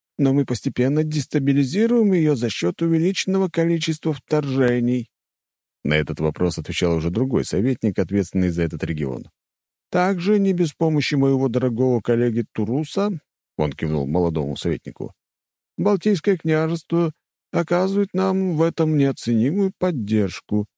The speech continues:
Влияние Авгура растет с каждым днем».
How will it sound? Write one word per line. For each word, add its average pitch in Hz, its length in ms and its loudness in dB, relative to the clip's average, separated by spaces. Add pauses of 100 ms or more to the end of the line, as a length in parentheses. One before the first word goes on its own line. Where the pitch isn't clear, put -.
(760)
Влияние 202 560 4
Авгура 175 640 2
растет 160 480 0
с - 100 -12
каждым 160 640 0
днем». 110 420 0